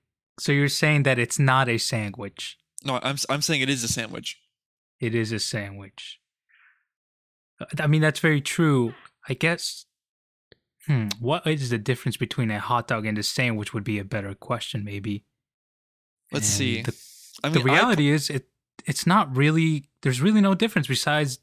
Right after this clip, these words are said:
Speaker 1: the meat, right?
Speaker 2: Yeah, I mean, but, like, there's, like,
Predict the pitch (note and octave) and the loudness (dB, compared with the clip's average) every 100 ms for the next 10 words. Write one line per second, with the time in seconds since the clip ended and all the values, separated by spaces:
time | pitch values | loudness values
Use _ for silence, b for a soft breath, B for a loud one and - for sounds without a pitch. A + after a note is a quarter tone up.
0 | - A#2+ D#3+ G3 - - _ _ - A#2+ | -2 2 4 4 0 -16 _ _ -4 -2
1 | A#3+ - _ _ _ _ _ _ _ _ | -2 -6 _ _ _ _ _ _ _ _
2 | _ - G#3+ G3 G#2 C3+ D#3 D#3 C#3+ D3+ | _ -6 -2 0 0 -2 -2 -4 -2 0
3 | D3 C#3 - C#3+ B2+ A#2+ A2+ | 0 -2 -2 -2 0 -4 -6